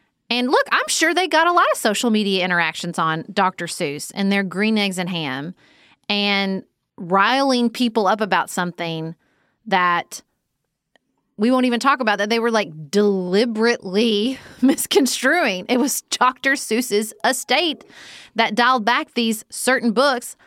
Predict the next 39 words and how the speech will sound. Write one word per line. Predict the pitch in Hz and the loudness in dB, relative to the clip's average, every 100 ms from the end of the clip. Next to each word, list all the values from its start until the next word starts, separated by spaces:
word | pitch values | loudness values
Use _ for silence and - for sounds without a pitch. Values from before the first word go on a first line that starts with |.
| _ | _
none | 466 762 740 381 | 2 4 4 4
of | |
which | 240 196 - - - - _ _ - | 2 0 -2 -4 -6 -12 _ _ -2
are | 277 | 0
the | 262 | 2
big | 247 311 294 | 2 2 2
hits, | 381 539 523 - | 2 2 0 -4
none | 311 427 523 | 0 2 2
of | 403 | 2
which | 330 240 | -2 -2
were | 226 | -2
Doc-, | 214 185 - | 0 -2 -2
or | 226 | -6
Green | 220 202 254 262 | -6 -2 0 2
Eggs | 254 | 2
and | 233 | 0
Ham | 202 208 214 269 330 | 0 0 0 0 -2
or | 190 | -4
Cat | - 226 - | -2 -4 -2
in | |
the | 202 | -4
Hat. | 180 170 208 - - - - | -2 -2 -2 -4 -12 -20 -4
And | 311 | -2
it's | 320 | 0
just | 381 359 - _ - _ - | 0 -2 -8 _ -20 _ 0
all | 254 320 330 | 2 4 4
of | 277 208 | 0 0
this | 208 202 - - | 0 -2 -4 -10
to, | - 214 | -6 -6
to | - - | -6 -4
be | 220 220 | -2 -4
playing | 220 240 247 262 240 | -4 -2 0 0 0
out | 202 180 - | 2 0 -2
in | 202 | -2
the | 196 | 0
midst | 202 208 208 - | 0 0 -2 -4
of | 190 170 | -6 -2
this | 180 170 170 - _ _ _ _ _ _ _ _ _ - | -2 -2 -4 -12 _ _ _ _ _ _ _ _ _ -4
major | 190 202 214 226 240 214 233 233 240 | 2 6 6 4 2 2 2 2 0